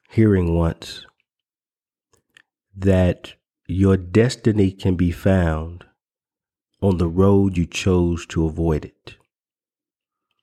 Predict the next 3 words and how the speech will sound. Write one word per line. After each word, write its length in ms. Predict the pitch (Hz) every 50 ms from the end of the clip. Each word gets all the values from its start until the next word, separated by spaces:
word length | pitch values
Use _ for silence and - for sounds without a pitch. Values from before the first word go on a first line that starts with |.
| _ _ _ _ _ _ _ _ _ _ _ _ _ _ _ _ _ _ _ _ _ _ _ _
Meaning, 560 | - 101 107 113 113 107 104 101 98 92 85 - _ _ _ _ _ _ _ _ _ _ _ _ _ _ _ _ _ _ _ _ _ _ _ _ _ _ _ -
oftentimes 800 | 107 113 113 117 104 95 - 113 104 98 95 92 92 90 - 87
we 500 | 92 98 95 92 92 90 90 87 -